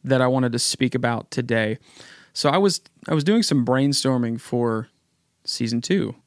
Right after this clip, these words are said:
which, that's a side note. I find it in-, interesting that we refer to it as brainstorming because storms are fairly destructive, I think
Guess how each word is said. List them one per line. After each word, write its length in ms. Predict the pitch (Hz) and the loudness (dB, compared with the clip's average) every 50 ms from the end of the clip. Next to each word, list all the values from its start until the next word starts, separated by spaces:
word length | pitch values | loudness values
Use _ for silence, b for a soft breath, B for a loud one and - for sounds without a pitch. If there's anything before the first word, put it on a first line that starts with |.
| _ _ - - - | _ _ -12 -6 0
which, 360 | 185 185 175 - - - - _ _ _ _ _ _ _ _ | 2 2 2 0 -2 -8 -10 _ _ _ _ _ _ _ _
that's 220 | - 170 170 - - - | -12 -10 -8 -8 -8 -8
a 120 | 156 139 | -8 -8
side 380 | - - - - 220 214 220 160 | -6 -6 -2 0 2 2 2 2
note. 260 | 123 113 117 113 - - B B B B B B B B B B B B B B B - | 0 0 -2 -4 -6 -10 B B B B B B B B B B B B B B B -18
I 40 | - | -12
find 220 | - - 254 240 151 | -6 -2 0 2 2
it 40 | |
in-, 160 | 123 127 123 - - - | 2 2 0 -2 -6 -4
interesting 540 | - 143 135 - 120 107 - - 110 110 110 | -4 -2 -2 -2 -4 -4 -4 -4 -6 -4 -4
that 140 | 101 87 - - b b b b b b b b _ _ _ _ _ _ _ _ _ _ - - _ _ _ _ _ - | -6 -6 -8 -10 b b b b b b b b _ _ _ _ _ _ _ _ _ _ -20 -20 _ _ _ _ _ -4
we 100 | 147 147 | -2 0
refer 300 | 147 143 - - 139 139 | 0 0 0 0 0 0
to 160 | 131 - 127 | 0 0 -4
it 80 | 117 - | -4 -4
as 100 | - - | -6 -10
brainstorming 920 | 101 90 107 113 110 110 110 117 - - - 82 - - - - - 143 _ _ _ _ _ _ _ _ _ _ _ _ _ _ _ _ - | -8 -6 -6 -4 -4 -4 -6 -6 -8 -8 -8 -10 -10 -10 -12 -12 -14 -14 _ _ _ _ _ _ _ _ _ _ _ _ _ _ _ _ -4
because 440 | - 131 143 135 113 104 - - - _ _ b b b b b b b b b b b b b b b _ _ _ _ _ _ _ _ _ _ _ _ _ _ | -4 -2 -2 -2 -2 -4 -6 -10 -12 _ _ b b b b b b b b b b b b b b b _ _ _ _ _ _ _ _ _ _ _ _ _ _
storms 360 | - - - 190 220 240 - | -10 -6 -2 -2 -2 -2 -2
are 40 | 151 | -4
fairly 320 | - - 117 110 113 110 107 | -6 -4 -4 -4 -4 -4 -4
destructive, 580 | - - - - - - 95 - - 90 87 | -6 -8 -8 -6 -6 -6 -6 -6 -8 -10 -8
I 80 | 82 85 | -8 -10
think 320 | - - - - - - | -8 -8 -10 -10 -10 -14